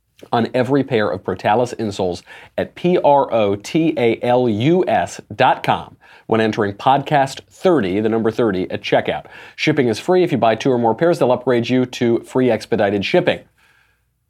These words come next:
Give Protalus insoles a try and experience the difference. More comfort, more energy, more life. They have a ninety-day money-back, hassle-free guarantee.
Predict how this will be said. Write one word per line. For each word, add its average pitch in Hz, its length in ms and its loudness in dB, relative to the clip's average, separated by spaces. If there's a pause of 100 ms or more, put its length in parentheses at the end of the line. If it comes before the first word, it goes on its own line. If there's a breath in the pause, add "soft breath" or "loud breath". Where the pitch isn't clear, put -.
(120)
Give 170 280 2
Protalus 131 600 0
insoles 110 340 -2
a 104 40 -4
try 131 320 2
and 123 100 -2
experience 107 440 -2
the 101 60 -4
difference. 92 360 -6
More 113 160 -2
comfort, 101 360 -4
more 110 300 0
energy, 107 340 -2
more 104 280 0
life. 92 240 0
They 90 100 -4
have 95 100 -10
a - 220 -12
ninety-day 117 640 2
money-back, 104 480 0
hassle-free 98 440 -4
guarantee. 104 500 -2